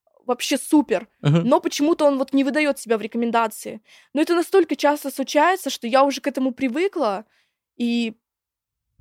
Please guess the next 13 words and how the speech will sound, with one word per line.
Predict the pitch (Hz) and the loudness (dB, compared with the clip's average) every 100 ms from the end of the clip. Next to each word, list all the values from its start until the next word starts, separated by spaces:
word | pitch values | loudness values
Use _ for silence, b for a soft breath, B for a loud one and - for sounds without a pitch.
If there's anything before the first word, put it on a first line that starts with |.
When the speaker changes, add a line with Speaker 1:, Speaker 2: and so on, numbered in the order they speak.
| - | -8
Speaker 1:
вот | 277 _ _ _ _ _ _ _ | -8 _ _ _ _ _ _ _
на | 262 | -6
самом | 269 294 294 | 0 0 0
деле, | 233 294 381 262 214 | -2 -2 0 -2 -4
что | - 262 | -6 -6
я | |
щас | 254 254 | -6 -6
могу | 240 233 | -6 -8
сказать, | - 247 233 190 - - | -8 -6 -4 -6 -8 -14
завершить | 214 226 247 226 | -8 -8 -8 -10
свою | 233 | -6
мысль | 226 294 - 240 | -4 -4 -6 -8
тем, | - 370 | -6 -6